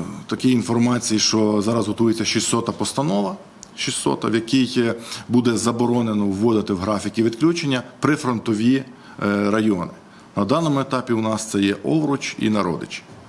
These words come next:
От там можна сказати, що, наскільки я можу це сказати, можливо, там все поміняється, бо ще постанови цієї немає.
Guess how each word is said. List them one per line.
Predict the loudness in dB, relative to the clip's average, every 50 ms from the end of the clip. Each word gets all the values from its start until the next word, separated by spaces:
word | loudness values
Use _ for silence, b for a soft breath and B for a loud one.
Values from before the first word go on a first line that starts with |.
| b b b b b b b
От | -8 -8 -2
там | 0 0 2 2
можна | 2 2 2 0 0 -2
сказати, | 0 0 0 0 0 0 0 -2 -4
що, | -4 0 0 0 0 0 -2 -2 -2 -2 -2 -2 -2 -4 -4 -6 -6 -8 -8 -8 -10 -8 -4
наскільки | -4 -2 -2 -2 0 2 2
я | 2 4 2
можу | 2 0 -2 -2
це | -4 -4 -4
сказати, | -2 -2 -2 0 0 -2 0 -2
можливо, | -2 -2 0 2 2 0 0
там | 0 -4 -4
все | -4 -6 -4
поміняється, | -4 -2 -2 0 0 0 -2 -2 -2 -4 -4
бо | -2
ще | -2 -4 -4
постанови | -4 -6 -6 -2 0 0 2 2 2 0
цієї | 0 0 0 0 0 0
немає. | 0 0 0 0 0 -2 -4